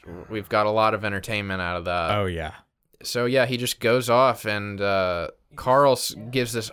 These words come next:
Speaker 1: awesome line at the end, which makes no fucking sense, but he's like, "I think King Kong's had
Speaker 2: Enough
Speaker 1: more
Speaker 2: of
Speaker 1: than enough,"
Speaker 2: civilization.
Speaker 1: yeah, more than enough of what we like to call civilization.
Speaker 2: Yeah, and he's just swimming away. He's just like, <gasps>
Speaker 1: Yeah, it's like, what the fuck did that
Speaker 2: <laughs> What
Speaker 1: mean?
Speaker 2: are you talking about?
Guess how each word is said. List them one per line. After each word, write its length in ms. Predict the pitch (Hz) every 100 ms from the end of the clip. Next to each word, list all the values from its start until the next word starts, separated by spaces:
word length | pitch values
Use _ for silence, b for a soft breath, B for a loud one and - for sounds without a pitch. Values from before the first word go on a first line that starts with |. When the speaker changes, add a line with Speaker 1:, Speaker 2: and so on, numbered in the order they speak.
| -
Speaker 1:
awesome 460 | 123 131 131 120 104
line 680 | 104 113 117 101 98 98 92 -
at 180 | 107 -
the 220 | 98 98
end, 300 | 95 92 92
which 260 | 104 95 113
makes 260 | 104 -
no 160 | 113 113
fucking 460 | - 120 113 113
sense, 380 | - 117 110 -
but 160 | - 104
he's 200 | 104 -
like, 380 | 101 92 - 120
"I 80 |
think 340 | 139 214 208 -
King 280 | - 190 175
Kong's 600 | - 180 170 156 139 -
had 420 | 165 147 135 127 b b b
Speaker 2:
Enough 280 | 160 160 226
Speaker 1:
more 120 | 190
Speaker 2:
of 80 | 170
Speaker 1:
than 80 | 170
enough," 120 | 160
Speaker 2:
civilization. 840 | 220 160 156 139 131 156 151 -
Speaker 1:
yeah, 100 | 147
more 260 | 131 156 180
than 120 | 165
enough 420 | 151 151 151 147
of 140 | 127 117
what 240 | 139 123
we 160 | 147 147
like 260 | 135 123 -
to 100 | 113
call 400 | - 127 113 101
civilization. 1120 | - 147 127 117 107 101 117 117 110 104 123
Speaker 2:
Yeah, 200 | 170 165
and 80 | 160
he's 140 | 170
just 220 | 165 202 -
swimming 360 | 214 233 226
away. 200 | 202 220
He's 180 | 185 -
just 40 |
like, 120 | 113 95
<gasps> 220 | 101 104
Speaker 1:
Yeah, 120 | 190
it's 120 | 113
like, 160 | 117 -
what 260 | 151 247 262
the 160 | 160
fuck 300 | - - 233 269
did 220 | 226 147
that 240 | 185 226
Speaker 2:
<laughs> 20 |
What 240 | 185 214 247
Speaker 1:
mean? 80 | 202
Speaker 2:
are 100 | 240
you 160 | 226
talking 480 | 220 - 220 233 214
about? 480 | 185 165 147 120